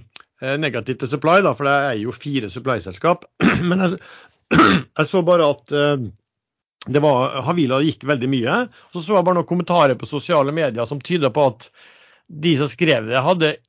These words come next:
ingen anelse om hvilken restruktureringsavtale som, eh, forelå. Eh, og så var jo det veldig komplisert, husker jeg, så jeg begynte å se litt på det, og så fikk jeg det på en på Ekstrainvestor, bare som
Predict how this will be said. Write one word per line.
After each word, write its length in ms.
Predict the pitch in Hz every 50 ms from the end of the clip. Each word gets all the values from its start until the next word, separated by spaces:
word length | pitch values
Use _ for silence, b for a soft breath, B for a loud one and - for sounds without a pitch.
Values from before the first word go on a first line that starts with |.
| _ - 180
ingen 240 | 180 165 139 127
anelse 480 | - 151 151 151 151 131 113 104 92 -
om 200 | 107 117 127 143 165
hvilken 240 | 208 - 156 147 147 151
restruktureringsavtale 1500 | 143 139 120 107 - - 107 101 - - - 107 98 98 101 104 104 98 - - 127 113 107 - 110 120 120 110 101 98
som, 320 | - 110 107 107 113 110 - _ - -
eh, 180 | 117 113 110 113 110
forelå. 380 | - 156 151 151 160 214 277 247 - b b b b b b b b b b
Eh, 460 | - 180 175 180 180 180 180 185 185 185 _
og 100 | - 165
så 200 | - 190 196 196 190 - 175 170 175 - - 196
var 160 | 170 180 156 143
jo 60 | 170
det 140 | 175 165 147
veldig 220 | 147 170 156 127 117
komplisert, 460 | - 120 110 120 143 - 143 117 98 113
husker 240 | 113 - - 165 170
jeg, 60 | 156
så 80 | 170
jeg 80 | 160 156
begynte 180 | 165 147 147 139
å 40 | -
se 160 | - 135 110
litt 140 | 101 104 - -
på 80 | 139 165
det, 100 | 196 196
og 40 | 160
så 80 | 156 143
fikk 160 | 156 143 - 147
jeg 140 | 139 117 110
det 60 | -
på 80 | 139 139
en 140 | 131 117 117
på 80 | 120 127
Ekstrainvestor, 560 | 123 104 - - 92 87 92 95 - - 113
bare 180 | 117 117 110 107
som 280 | 104 113 110 107 113